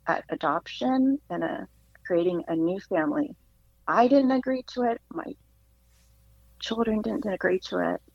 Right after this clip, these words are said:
You know, there's this whole other conversation that I think now that we're having that you've allowed with podcasts and your, uh,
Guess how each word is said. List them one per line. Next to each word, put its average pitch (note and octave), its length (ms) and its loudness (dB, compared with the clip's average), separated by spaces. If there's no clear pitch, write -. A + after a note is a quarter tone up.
You G3+ 80 -4
know, G3 100 4
there's F#3 260 6
this F#3 120 -4
whole G#3 240 2
other F#3+ 220 4
conversation E3+ 800 -4
that D#3+ 80 -2
I E3 160 0
think F3 220 0
now E3 300 8
that E3 140 2
we're D#3+ 120 0
having E3+ 500 0
that F3+ 120 2
you've F3+ 240 2
allowed D#3 440 6
with - 180 0
podcasts B3+ 680 2
and D#3+ 380 -2
your, D#3+ 480 -4
uh, - 140 -8